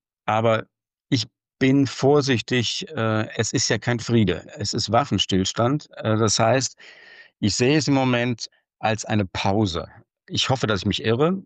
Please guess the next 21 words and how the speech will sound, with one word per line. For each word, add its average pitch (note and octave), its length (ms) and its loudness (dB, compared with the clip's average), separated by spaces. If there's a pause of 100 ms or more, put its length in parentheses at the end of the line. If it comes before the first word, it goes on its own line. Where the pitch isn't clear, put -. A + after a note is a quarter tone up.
Ich - 160 -8
hoffe, A2 160 -2
dass F#2 160 0
es F2+ 60 -4
eine F#2 120 0
ganz A2+ 260 0
lange C3 260 0
Pause B2 380 -2
wird B2 180 -2
oder G#2+ 160 -4
auch - 60 -10
eine G2 140 0
endgültige A#2 560 -2
Pause B2 400 0
wird. B2+ 160 0 (720)
Aber A2 240 2
ich G2 80 -2
befürchte, B2 520 0
dass G#2 200 -2
beide A#2+ 340 0
Seiten A2+ 540 0